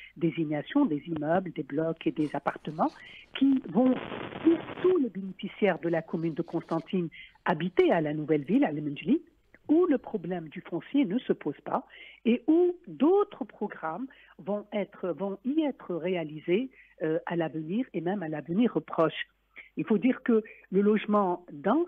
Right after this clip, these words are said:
ses différentes formules, et le logement social, euh, en particulier, reste dans les priorités des pouvoirs publics. Et la réalisation de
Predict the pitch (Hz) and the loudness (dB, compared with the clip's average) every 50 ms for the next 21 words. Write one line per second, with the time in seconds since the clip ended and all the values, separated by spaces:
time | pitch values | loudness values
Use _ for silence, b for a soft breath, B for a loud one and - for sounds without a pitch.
0 | - - - 226 190 156 190 - - 208 175 - 175 175 165 - - 165 151 160 | -2 -2 -2 -2 -2 -2 -6 -4 -4 -4 -2 -2 -4 -6 -6 -6 -6 -6 -4 0
1 | 190 262 320 349 330 254 - B B B B B B - 156 151 147 147 170 170 | 2 4 4 4 4 0 -2 B B B B B B -6 -6 -4 -2 0 -2 -2
2 | - 175 156 151 - - 147 - - - 185 170 165 147 147 156 147 147 - - | -2 -4 -8 -8 -8 -8 -10 -8 -6 -4 -4 -2 -2 -4 -4 -4 -4 -6 -6 -6
3 | - 165 - - - - - - - _ - - 190 226 302 311 302 B B B | -6 -6 -6 -6 -8 -10 -10 -14 -20 _ -12 -4 0 0 2 2 0 B B B
4 | B B B 165 226 277 320 - - - - - - 156 208 254 330 349 330 294 | B B B 0 2 2 2 2 -2 -6 -8 -8 -4 0 2 2 4 4 4 4
5 | 262 - - - 208 190 190 - 180 170 - - 277 330 330 208 - 175 - - | 2 2 -2 -4 -2 -2 -2 -2 -4 -6 -6 -4 -4 -4 -4 -4 -6 -8 -10 -10
6 | - 170 139 156 165 147 151 - - - - 131 139 175 269 339 - - b b | -12 -14 -10 -8 -6 -6 -6 -8 -12 -14 -14 -8 -2 0 0 0 -2 -6 b b
7 | b b b b b b - - 151 165 160 165 170 180 170 170 180 156 180 175 | b b b b b b -6 -2 0 0 2 2 0 -2 -2 -2 -4 -2 -2 -2
8 | - - - 214 185 147 147 156 | -2 -4 -6 -6 -6 -6 -8 -10